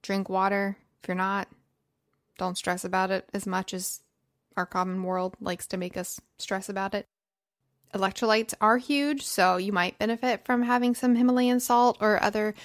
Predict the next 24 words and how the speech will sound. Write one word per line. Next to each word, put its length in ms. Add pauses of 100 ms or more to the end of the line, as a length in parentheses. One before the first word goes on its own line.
(260)
electrolytes, 640
so 240
that 220
can 140
definitely 400
help. 360 (560)
Oftentimes, 460 (180)
it's 160
an 60
electrolyte 580
issue, 380
not 260
a 80
water 480
issue. 400 (560)
And 400
hydration 880 (640)
can 100
also 320
im-, 160 (180)
involve, 480
like 220
you 60
said, 300